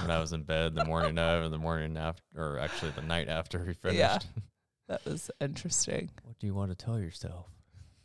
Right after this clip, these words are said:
Speaker 2: Hey.
Speaker 1: I look like shit in the after video.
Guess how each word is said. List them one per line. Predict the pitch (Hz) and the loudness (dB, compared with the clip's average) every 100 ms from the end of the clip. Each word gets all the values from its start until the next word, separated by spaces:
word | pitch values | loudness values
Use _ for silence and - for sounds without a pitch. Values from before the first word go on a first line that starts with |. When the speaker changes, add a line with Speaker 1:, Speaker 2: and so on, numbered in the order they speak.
| _ - _ _ | _ -20 _ _
Speaker 2:
Hey. | 226 277 202 - - - - - _ _ _ _ - | 10 10 10 4 -10 -14 -18 -20 _ _ _ _ -4
Speaker 1:
I | |
look | 85 76 | -2 0
like | 76 - | -2 -4
shit | - - 76 - | -10 -4 -4 -4
in | 87 82 | -6 -4
the | 73 76 85 | -2 0 2
after | 76 - 76 | 0 0 -6
video. | 85 78 - 92 | -4 -4 0 0